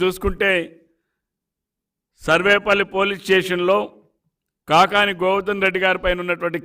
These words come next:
కేసులు రెండు వేల పదిహేడు సీసీ నెంబర్ యాభై ఆరు, ఎన్నికల నాడు దొంగ లేబుల్స్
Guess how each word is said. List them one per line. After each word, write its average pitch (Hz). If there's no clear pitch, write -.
కేసులు 185
రెండు 180
వేల 202
పదిహేడు 190
సీసీ 175
నెంబర్ 190
యాభై 190
ఆరు, 185
ఎన్నికల 202
నాడు 196
దొంగ 180
లేబుల్స్ 202